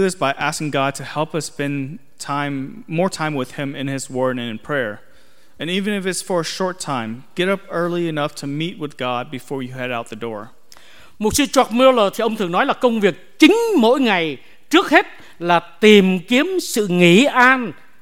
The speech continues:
Speaker 2: thật sự phước hạnh ở trong Chúa.
Speaker 1: Pastor George Miller used to say that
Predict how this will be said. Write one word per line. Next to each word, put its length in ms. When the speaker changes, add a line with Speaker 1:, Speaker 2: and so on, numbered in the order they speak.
Speaker 2:
thật 220
sự 440
phước 260
hạnh 260
ở 80
trong 160
Chúa. 200
Speaker 1:
Pastor 420
George 220
Miller 420
used 140
to 60
say 340
that 260